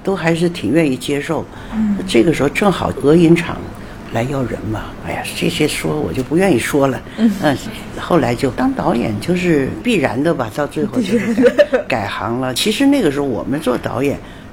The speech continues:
Speaker 1: 自己说了不算的，
Speaker 2: 嗯。
Speaker 1: 是吧？要有很多，要批准呐，要，要审查呀。呃，因为那个时候还没有结束嘛，文革。
Speaker 2: 嗯。
Speaker 1: 那么我先生问我，他说：“你有没有做一辈子场记的决心？”我说：“我有。”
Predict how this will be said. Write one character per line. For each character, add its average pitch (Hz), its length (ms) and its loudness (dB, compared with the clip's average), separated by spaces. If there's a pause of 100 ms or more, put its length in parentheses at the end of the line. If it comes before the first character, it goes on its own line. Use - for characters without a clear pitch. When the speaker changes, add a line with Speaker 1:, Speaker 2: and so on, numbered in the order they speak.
Speaker 1:
自 240 180 2
己 131 140 -2
说 147 240 0
了 143 100 2
不 127 160 -4
算 139 320 -2
的， 82 140 -6 (160)
Speaker 2:
嗯。 214 220 0
Speaker 1:
是 185 120 0
吧？ 139 160 4
要 139 200 2
有 107 100 0
很 - 240 -8
多， 123 300 -2 (360)
要 131 120 -2
批 - 260 -2
准 117 180 -2 (120)
呐， 104 160 -2
要， 120 180 0
要 131 180 0
审 - 300 -2
查 - 320 -4
呀。 135 220 2 (380)
呃， 107 180 0
因 143 160 2
为 156 80 4
那 165 120 6
个 135 140 0
时 127 140 -6
候 120 180 0
还 113 180 -8
没 117 140 0
有 120 140 -2
结 87 240 -4
束 127 200 -4
嘛， 98 240 -4
文 98 120 -6
革。 - 120 -6 (260)
Speaker 2:
嗯。 202 200 -2 (100)
Speaker 1:
那 151 100 0
么 143 180 4 (160)
我 131 100 -4
先 175 220 0
生 185 140 0
问 196 120 -2
我， 117 160 0
他 - 80 -10
说 165 100 0
：“你 180 60 2
有 190 120 2
没 135 160 2
有 139 120 2
做 165 260 0
一 151 320 -4
辈 180 240 4
子 135 140 -2
场 - 320 -6
记 190 220 -4
的 117 100 -2
决 85 240 -6
心？” - 220 -6 (420)
我 139 100 -4
说 165 200 0
：“我 165 100 6
有。” 139 200 4